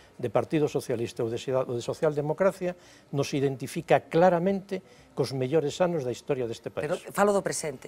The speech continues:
Speaker 2: señor
Speaker 1: E aínda
Speaker 2: Romeu.
Speaker 1: hoxe sabe que nos vamos a manter sempre políticas que tendan a igualdade, políticas que nivelen desigualdades, que non vamos a facer a política que lle interesa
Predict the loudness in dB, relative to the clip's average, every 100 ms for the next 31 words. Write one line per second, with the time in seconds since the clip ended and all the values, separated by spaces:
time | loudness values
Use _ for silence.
0 | -12 -2 0 2 2 4 8 8 8 4
1 | -8 -2 2 2 2 -4 -2 -2 -4 -10
2 | -20 -20 -14 2 2 2 0 -2 -2 -2
3 | -4 -2 -4 -4 -6 0 2 2 0 -6
4 | -4 -6 -8 -4 -2 -2 -2 -2 -2 -2
5 | -4 -6 -12 -20 -20 -12 2 2 2 -4
6 | -6 -4 -4 -4 -2 0 0 -4 -4 -4
7 | -4 -4 -4 -4 -10 -16 -20 -10 -4 -2
8 | 0 2 0 0 0 0 2 -2 -2 -6
9 | -4 -4 -4 -4 -6 -6 -4 -4 -2 -4